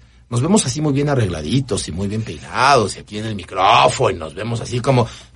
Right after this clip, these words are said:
pero todos tenemos orígenes y todos tenemos heridas y todos tenemos pasado.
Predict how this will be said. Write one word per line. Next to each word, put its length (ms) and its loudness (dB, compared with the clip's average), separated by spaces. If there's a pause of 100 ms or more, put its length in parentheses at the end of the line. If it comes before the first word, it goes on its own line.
pero 200 0
todos 360 2
tenemos 460 0
orígenes 580 2
y 40 -4
todos 360 2
tenemos 360 0
heridas 420 2 (280)
y 160 4
todos 420 8
tenemos 320 0
pasado. 560 0